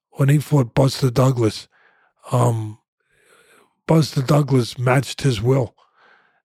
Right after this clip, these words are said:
and didn't get intimidated, stood up to him. He didn't do what most people did. He didn't submit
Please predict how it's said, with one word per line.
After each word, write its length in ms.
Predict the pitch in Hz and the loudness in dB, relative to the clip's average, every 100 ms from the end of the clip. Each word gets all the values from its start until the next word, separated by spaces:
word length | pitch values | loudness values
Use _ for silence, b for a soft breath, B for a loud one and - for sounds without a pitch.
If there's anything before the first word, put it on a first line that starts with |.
| _ | _
and 160 | - 104 | -6 0
didn't 240 | 139 139 | 0 2
get 160 | 131 127 | 2 0
intimidated, 680 | 127 147 131 127 110 - - _ B B B | 0 0 2 2 0 -4 -12 _ B B B
stood 340 | - - 160 143 | -12 0 2 4
up 200 | 143 - | 2 0
to 200 | 120 101 | -2 -2
him. 40 | - B B B B B B _ _ _ _ | -6 B B B B B B _ _ _ _
He 320 | - - 131 147 | -20 -6 0 2
didn't 280 | 151 143 135 | 2 2 0
do 140 | 156 | 2
what 220 | 147 131 | 2 2
most 260 | 131 147 - | 2 0 0
people 220 | 151 127 | 0 0
did. 260 | 120 151 104 | 2 0 0
He 140 | 107 | -2
didn't 220 | 135 135 | 0 -2
submit 460 | 123 135 120 151 | -2 -4 -2 -2